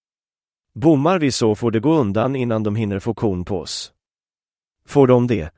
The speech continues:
blir mörkret vår bästa vän." "Har du redan tänkt ut vad vi ska göra om det smäller?" undrade Gunnar.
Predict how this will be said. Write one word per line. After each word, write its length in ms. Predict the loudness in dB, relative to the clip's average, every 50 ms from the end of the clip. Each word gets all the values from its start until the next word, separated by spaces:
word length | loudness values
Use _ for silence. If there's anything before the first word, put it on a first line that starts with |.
| _ _ _ -10
blir 260 | -4 -2 0 0 2
mörkret 600 | 2 2 0 0 0 -4 -4 -4 -4 -4 -4 0
vår 160 | 0 0 2
bästa 400 | 2 0 -2 -2 -2 -4 -4 -4
vän." 280 | -4 -4 -6 -8 -12 -18 -20 _ _ _ _ _ _ _ _ _ _ _ _ _ _ _ _ _ _ _ _
"Har 140 | -2 0 0
du 120 | 2 2 2
redan 340 | 4 4 2 2 0 -2
tänkt 360 | -2 -2 -2 -2 -4 -4 0 0
ut 240 | 0 0 0 -2
vad 120 | -2 -2 0
vi 80 | -2
ska 160 | -2 -2 0 0
göra 300 | 2 2 2 2 2 0
om 100 | -2 -2
det 120 | -4 -4
smäller?" 580 | -4 -2 -2 0 0 -2 -2 -6 -8 -10 -12 -16 _ _ _ _ _ _ _ _ _ _ _ _ _ _ _ _ _ _ 2
undrade 580 | 2 4 4 2 0 0 0 2 2 2 2
Gunnar. 640 | 2 2 2 2 2 0 -2 -4 -6 -8 -12 -16